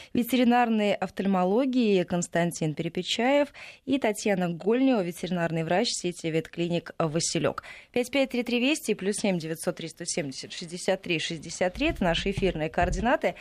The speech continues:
Задавайте ваши вопросы, уважаемые радиослушатели. Один из них звучит так. Как правильно успокоить собаку?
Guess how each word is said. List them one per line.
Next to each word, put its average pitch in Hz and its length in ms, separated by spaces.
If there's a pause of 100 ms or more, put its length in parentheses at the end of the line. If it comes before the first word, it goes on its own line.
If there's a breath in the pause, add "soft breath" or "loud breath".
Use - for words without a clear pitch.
(360 loud breath)
Задавайте 240 480
ваши 190 260
вопросы, 254 480
уважаемые 175 480
радиослушатели. 190 680
Один 208 300
из 214 80
них 226 180
звучит 196 400
так. 160 240 (380 loud breath)
Как 262 220
правильно 220 500
успокоить 165 640
собаку? 147 540